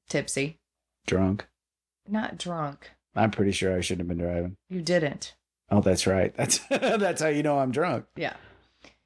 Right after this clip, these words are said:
Speaker 1: You didn't drive.
Speaker 2: Yeah.
Speaker 1: So
Speaker 2: I forgot all about that. You very seldom get to drive.
Speaker 1: come back, I don't know, eleven-ish, decide it's time to take a nap.
Speaker 2: Nap.
Speaker 1: <laughs> We'd been up for two hours. It was time for a nap.
Speaker 2: Yeah.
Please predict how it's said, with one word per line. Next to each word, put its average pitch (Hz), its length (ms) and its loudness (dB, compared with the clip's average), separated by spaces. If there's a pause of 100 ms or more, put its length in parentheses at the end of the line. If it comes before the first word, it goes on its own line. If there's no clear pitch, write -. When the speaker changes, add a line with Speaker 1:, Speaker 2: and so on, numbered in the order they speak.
(360)
Speaker 1:
You 165 160 -8
didn't 165 340 2
drive. - 240 -8
Speaker 2:
Yeah. 110 320 4 (1500)
Speaker 1:
So 151 320 0
Speaker 2:
I 139 120 2
forgot 117 260 0
all 113 120 2
about 131 180 0
that. 120 180 -2
You 233 120 2
very 254 240 2
seldom 165 400 0
get 110 120 0
to 101 80 -6
drive. 104 320 -8 (720)
Speaker 1:
come 196 200 -2
back, 160 500 0 (800)
I 175 140 2
don't 151 140 2
know, 147 420 0
eleven-ish, 151 840 -4 (720)
decide 147 540 0 (280)
it's - 160 -6
time 190 200 0
to - 120 0
take - 300 -8
a 214 120 -4
nap. 123 320 2 (400)
Speaker 2:
Nap. - 180 -2 (180)
Speaker 1:
<laughs> - 200 -18
We'd 254 160 2
been 254 140 2
up 175 140 2
for 185 100 -4
two 165 180 -2
hours. 135 400 -2
It - 60 -4
was 233 120 -4
time 170 200 2
for 156 80 -4
a 143 40 -4
nap. 127 200 -8
Speaker 2:
Yeah. 113 300 4